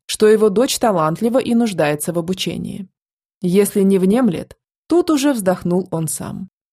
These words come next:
«то тогда кто-нибудь из вас в него плюнет и постарается не попасть. Вы меня слышали? Не попасть! Адамина, ты плевать не будешь». Смешки прокатились новой волной.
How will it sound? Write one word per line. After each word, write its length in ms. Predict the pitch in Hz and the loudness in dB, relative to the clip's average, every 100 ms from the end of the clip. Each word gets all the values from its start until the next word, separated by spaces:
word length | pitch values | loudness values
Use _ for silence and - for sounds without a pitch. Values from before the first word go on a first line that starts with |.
| _ | _
«то 140 | 202 | 0
тогда 400 | 208 190 175 247 | 2 2 2 0
кто-нибудь 640 | 311 - 202 262 240 240 - | 0 0 2 2 2 -2 -2
из 180 | 190 | -2
вас 320 | 156 175 285 247 | 0 0 0 0
в 80 | |
него 260 | 226 185 160 | 0 2 0
плюнет 480 | 156 85 85 - - _ _ _ _ | -4 -8 -10 -12 -16 _ _ _ _
и 80 | 233 | -2
постарается 680 | 247 233 214 185 208 226 240 | 0 0 2 2 2 0 0
не 120 | 226 | 0
попасть. 540 | 214 170 107 - - - _ - | 0 -6 -8 -12 -18 -20 _ -2
Вы 200 | 185 220 | 2 4
меня 240 | 214 208 | 4 2
слышали? 540 | - 262 - 160 - - _ - | 0 -2 -2 -6 -8 -16 _ 0
Не 340 | 196 196 269 | 4 6 4
попасть! 720 | 339 233 247 - 151 135 - - _ _ _ - | 2 2 0 -2 -6 -6 -12 -18 _ _ _ -2
Адамина, 640 | 180 214 226 170 - - _ - | 2 4 4 2 -4 -12 _ 0
ты 160 | 220 | 2
плевать 520 | 285 208 143 135 - - - | 2 0 0 -4 -10 -6 2
не 300 | 190 226 254 | 4 4 2
будешь». 520 | 160 143 - - - _ _ _ _ _ _ _ _ _ | 0 -4 -6 -14 -16 _ _ _ _ _ _ _ _ _
Смешки 480 | - 202 208 - 320 | -2 0 0 0 0
прокатились 720 | 311 220 180 - 202 247 - | 0 0 0 0 0 0 0
новой 240 | 170 160 | -2 -2
волной. 540 | 156 165 - - - | -2 -4 -6 -10 -12